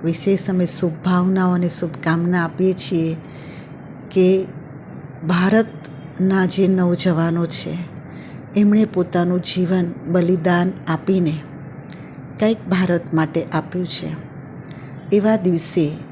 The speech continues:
એ આત્માઓને આપણે દિલથી શુભભાવનાઓ આપીએ કે જ્યાં પણ હોય એ આત્માઓ ખૂબ ખુશ રહે, ફરીથી ભારતને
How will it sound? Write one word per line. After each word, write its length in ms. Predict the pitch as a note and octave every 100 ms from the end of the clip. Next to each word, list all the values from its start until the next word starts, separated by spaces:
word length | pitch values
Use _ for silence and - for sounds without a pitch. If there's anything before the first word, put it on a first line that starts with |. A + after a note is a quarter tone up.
| - - -
એ 160 | A3+ B3
આત્માઓને 720 | - F#3 - F3+ F3+ F#3 F#3+ F#3 -
આપણે 480 | E3+ F3 E3 E3+ - - - - - - F#3
દિલથી 380 | G#3 G#3 -
શુભભાવનાઓ 960 | G#3 - E3+ D#3 E3+ E3+ F3+ F3 F3 F3+
આપીએ 460 | - F3 E3 D#3 D#3+ - - - - - - - -
કે 120 | -
જ્યાં 340 | G3+ - G3+ G3+ -
પણ 160 | A#3
હોય 300 | F#3 D#3 D3+ D#3+ - - - - F3+
એ 100 | F3+
આત્માઓ 500 | E3 - F3 F3 E3+
ખૂબ 260 | - F#3+ -
ખુશ 360 | - F#3+ - -
રહે, 320 | E3 F3+ F#3 - - - - - - - - - - - - -
ફરીથી 340 | A3 A#3+ A#3+
ભારતને 680 | G3+ F#3 F3+ F#3 - E3 D3+